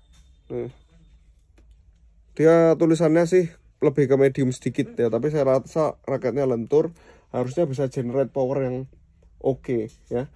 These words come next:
Harganya satu juta enam ratusan kita jual kalau teman-teman berminat. Untuk banyak grommet, tujuh puluh enam holes, nih,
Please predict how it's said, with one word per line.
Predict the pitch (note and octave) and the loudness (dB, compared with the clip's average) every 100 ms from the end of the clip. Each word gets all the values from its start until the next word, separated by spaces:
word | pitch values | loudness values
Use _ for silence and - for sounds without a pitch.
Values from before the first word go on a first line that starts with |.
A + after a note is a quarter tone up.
| - - - - | -20 -20 -20 -14
Harganya | - C#3 C#3 C3+ F3 | -4 -2 0 0 0
satu | F3+ F3 E3+ | 0 -2 -2
juta | C3+ C#3 C3+ C3+ | -2 0 0 -2
enam | C#3 C#3+ | -4 -2
ratusan | C#3 C3 C#3 B2 B2 E3 | -2 -2 -6 -6 -6 -6
kita | C3+ A#2+ | -6 -6
jual | - A#2 A#2 C3+ E3+ - | -6 -4 -2 -2 -6 -10
kalau | A#2+ A2+ | -6 -6
teman-teman | B2 A#2 A#2 A#2+ | -4 -6 -4 -6
berminat. | B2 A2+ A2 A2+ B2 - _ _ _ _ _ _ _ | -6 -6 -6 -6 -10 -12 _ _ _ _ _ _ _
Untuk | B2 B2+ - | -6 -4 -2
banyak | C3 B2+ - | 0 0 -2
grommet, | - C3 B2+ C3 D#3 F3 F3 F3 | -2 2 2 2 2 2 0 -2
tujuh | C#3+ - C3 | -8 -6 -6
puluh | - C#3 C3 | -4 -4 -2
enam | C3+ B2+ | -2 -2
holes, | B2 C#3 F3 - - _ _ - | 0 0 0 -6 -20 _ _ -14
nih, | - | -12